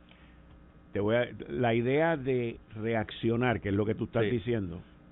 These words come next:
Speaker 1: es la idea correcta.
Speaker 2: Sí.
Speaker 1: En América nosotros corríamos nuestras divisiones, yo era, yo
Speaker 2: Sí.
Speaker 1: estaba a cargo de una región, nuestras regiones, lo corríamos como si fuera nuestro propio negocio. Y,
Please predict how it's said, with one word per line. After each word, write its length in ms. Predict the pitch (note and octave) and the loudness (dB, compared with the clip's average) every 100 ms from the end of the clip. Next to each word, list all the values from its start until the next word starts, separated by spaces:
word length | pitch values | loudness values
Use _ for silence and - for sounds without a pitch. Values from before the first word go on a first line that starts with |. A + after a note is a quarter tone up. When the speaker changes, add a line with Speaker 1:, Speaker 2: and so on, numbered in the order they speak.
| - - | -20 -10
Speaker 1:
es 100 | G2 | -4
la 140 | G2+ G#2 | -2 0
idea 300 | G2+ G#2 G#2 | 2 2 0
correcta. 680 | F#2+ F#2 C#3 D3+ - - - | -2 0 0 0 -8 -14 -14
Speaker 2:
Sí. 80 | F#2+ - - - - - - - - - - - | -16 -16 -20 -20 -20 -20 -20 -20 -20 -20 -14 -4
Speaker 1:
En 120 | G#2+ | 2
América 440 | A2 B2 D#3 D#3+ | 4 6 4 4
nosotros 460 | D3+ C#3 D#3 C#3+ D3+ | 2 2 0 -2 -2
corríamos 520 | - C3 C#3 D3 C3+ A#2 | 0 0 2 0 0 -2
nuestras 420 | G#2+ - G#2 F2 | -2 -4 -6 -2
divisiones, 680 | G2 F2+ F2 B2+ B2 G2 E2 | -2 -4 -2 0 0 0 -2
yo 100 | F2 | 0
era, 220 | G2+ G2+ | 0 0
yo 140 | G2 G2 | 0 0
Speaker 2:
Sí. 60 | |
Speaker 1:
estaba 160 | G2+ G#2+ | 2 0
a 40 | |
cargo 260 | G#2 G#2 G#2+ | 0 0 2
de 40 | G#2 | 0
una 160 | G#2 | 0
región, 560 | G2+ F#2+ A2 C3 G2+ G#2 - - | 0 0 0 0 0 -6 -14 -10
nuestras 340 | F#2 F2 F#2 | -8 -6 -8
regiones, 420 | E2+ F#2+ A#2+ G#2 F2+ - - - - - | -4 -2 0 -2 -6 -14 -20 -20 -20 -4
lo 140 | G#2+ G#2+ | 0 4
corríamos 500 | A2 G#2 D3+ D3+ B2 | 4 4 2 2 0
como 200 | G2+ G2 | -4 -6
si 80 | F2 | -4
fuera 220 | F2+ C3 | -2 0
nuestro 280 | B2 G2 F2+ | 0 0 -4
propio 320 | D#2 F2 G2+ | -4 -4 0
negocio. 500 | G2 E2+ C#2 - - - - - | 0 0 -4 -8 -14 -16 -12 -2
Y, 140 | G#2+ | -2